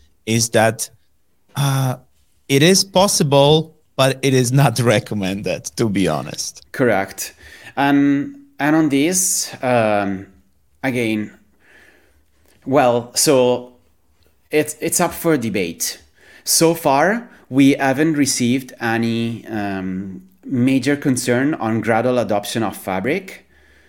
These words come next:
Speaker 2: Like, people haven't, haven't came to us and told us, like, "Hey, no, Fabric, we, like, w-, we can't just do this all, all at once. It's too much work." Um, but, like, there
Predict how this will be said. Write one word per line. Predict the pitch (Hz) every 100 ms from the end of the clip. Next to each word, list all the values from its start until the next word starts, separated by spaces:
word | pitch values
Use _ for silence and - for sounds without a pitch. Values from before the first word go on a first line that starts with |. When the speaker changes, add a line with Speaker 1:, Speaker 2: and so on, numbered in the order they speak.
| _ _
Speaker 2:
Like, | 113 107 - - _
people | 127 127
haven't, | 113 117 113 -
haven't | 110
came | 107 107 98
to | 104
us | 98 98
and | 95 95
told | 95 95 92
us, | 87
like, | - 76 -
"Hey, | - 76 -
no, | 101 -
Fabric, | - 87 95 95 - -
we, | 82 - 71 82
like, | 98 101 -
w-, | 104 -
we | 127
can't | 120 104 101
just | 110 -
do | 104
this | 92 92 92 -
all, | 107
all | 101 98 87
at | -
once. | 78 78
It's | -
too | -
much | 92 - -
work." | - - _ - - - - -
Um, | 104 92 87 82 82 78 85 _ _ _ - - -
but, | 131 143 - - - _ - _ _ _
like, | 143 123 120 -
there | 131 131 135